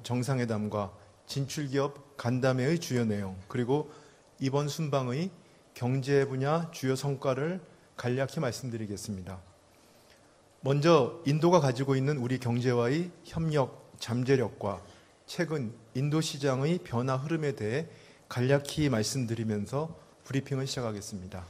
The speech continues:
금년에 중국을 제치고 세계 일 위 인구 대국이 된 인도는 중위 연령이 이십팔 점 이 세로서 전 세계 평균보다 세 살이나 적습니다.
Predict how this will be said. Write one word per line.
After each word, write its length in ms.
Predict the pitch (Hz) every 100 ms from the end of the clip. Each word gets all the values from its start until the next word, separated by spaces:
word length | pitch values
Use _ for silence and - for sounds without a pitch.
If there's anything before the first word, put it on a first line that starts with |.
| - - _ - - - - - -
금년에 400 | 143 151 170 185
중국을 420 | 160 151 147 156
제치고 540 | 131 110 - 117 101 - -
세계 720 | - 170 151 165 135 101 - -
일 160 | 131 147
위 160 | 180 139
인구 240 | 135 143
대국이 340 | 135 120 120
된 180 | 120 143
인도는 520 | 123 104 101 101 98 - - - _ -
중위 320 | - 151 170
연령이 580 | 143 127 120 120 123 175 - - -
이십팔 540 | 139 139 165 - 160 147
점 240 | 170 165
이 160 | 123 139
세로서 560 | 151 156 110 - 92 85 - - - -
전 200 | - 139
세계 300 | 143 151 156
평균보다 680 | - 185 170 151 131 147 175
세 260 | - 190
살이나 360 | 170 175 160 165
적습니다. 640 | 139 - - 101 92 95